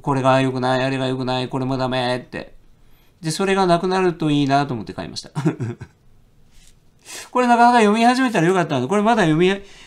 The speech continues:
ちょっと最初のとこ読んだだけで、まだ読めてないんですけど。だだ。作詞入門、悪友さん。これは今ね、歌を毎日作ってるんで、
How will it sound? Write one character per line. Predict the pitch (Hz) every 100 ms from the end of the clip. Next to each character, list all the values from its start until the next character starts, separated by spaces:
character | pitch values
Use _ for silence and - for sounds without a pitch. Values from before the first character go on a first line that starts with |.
| - _ -
ち | 254
ょ |
っ | 254
と | 214 143 -
最 | 208 214
初 | 220
の | 233
と | 226
こ | 196
読 | 170
ん | 165
だ | 135
だ | 127
け | 127
で、 | 113
ま | - 165
だ | 147
読 | 175
め | 170
て | 131
な | 120
い | 110
ん |
で | 101
す | -
け | 101
ど。 | 85 - - - - - - - - _ _ _ _ _ -
だ | 143 147
だ。 | 160 - _ _ _ _ _ _ _ _ _ _ _ -
作 | - 151 156
詞 | - 185
入 | 175
門、 | 170 165 -
悪 | 156 165
友 | 165 113
さ | 107
ん。 | - - _ _ _ _
こ | 208
れ | 220
は | 226 214 -
今 | 208 175
ね、 | 123 104 -
歌 | - 160 262
を | 208 151
毎 | 156 156
日 | 151
作 | - 165
っ |
て | 151 123
る | 104
ん | 92
で、 | 104 92 -